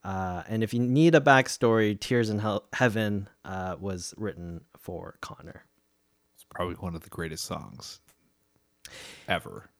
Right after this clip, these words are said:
Speaker 2: made.
Speaker 1: Yeah. Tears in Heaven, man, that's such a freaking
Speaker 2: Like,
Speaker 1: good
Speaker 2: it,
Speaker 1: song.
Speaker 2: it, so much raw emotion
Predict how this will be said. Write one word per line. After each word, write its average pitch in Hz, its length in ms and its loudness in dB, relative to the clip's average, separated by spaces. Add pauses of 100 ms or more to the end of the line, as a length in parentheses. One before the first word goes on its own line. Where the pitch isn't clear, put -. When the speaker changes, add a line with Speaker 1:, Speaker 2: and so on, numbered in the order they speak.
Speaker 2:
made. 62 280 -16 (840)
Speaker 1:
Yeah. 104 880 -4 (540)
Tears 415 500 6
in 127 140 2
Heaven, 101 760 2 (580)
man, 113 520 2
that's 123 280 2
such 113 300 2
a 90 60 -4
freaking 87 800 -6 (160)
Speaker 2:
Like, 95 260 -2 (400)
Speaker 1:
good 90 280 -4
Speaker 2:
it, - 60 -14
Speaker 1:
song. - 360 -6
Speaker 2:
it, 135 100 -8 (460)
so 165 480 10
much 170 300 6 (180)
raw 117 380 8
emotion 98 640 0